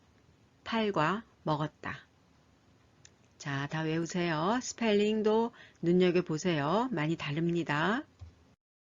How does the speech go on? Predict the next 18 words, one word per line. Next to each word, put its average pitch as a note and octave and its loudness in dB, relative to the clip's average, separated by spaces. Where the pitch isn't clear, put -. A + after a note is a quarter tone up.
자, E3+ -10
그 G#3 -2
다음에 G3 4
저희 D#3 -2
눈이 A#3+ 4
나왔네요. C3+ 4
아이. G3 6
아이, F3 6
우리가 D#3+ 2
많이 F3 4
알고 F3+ 4
있는 C#3 -2
거죠. C#3+ -4
Beautiful E3+ 4
eye, D#3+ 0
beautiful D#3+ -2
eyes. C3+ -6
아이, E3 2